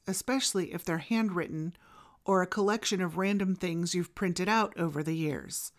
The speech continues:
Use a binder with plastic sleeves. It will keep the recipes from getting food on them,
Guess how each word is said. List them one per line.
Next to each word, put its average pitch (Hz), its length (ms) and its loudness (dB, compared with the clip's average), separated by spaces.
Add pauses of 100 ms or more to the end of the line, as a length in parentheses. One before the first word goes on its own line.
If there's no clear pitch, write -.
(760)
Use 220 300 4
a 269 80 4
binder 202 720 2 (100)
with 202 220 -2
plastic 170 500 -2
sleeves. - 720 -2 (720)
It 202 140 4
will 202 100 6
keep 254 300 0
the 302 100 2
recipes 208 640 2
from 196 220 2
getting 185 280 0
food 247 360 2
on 156 180 0
them, 175 380 -4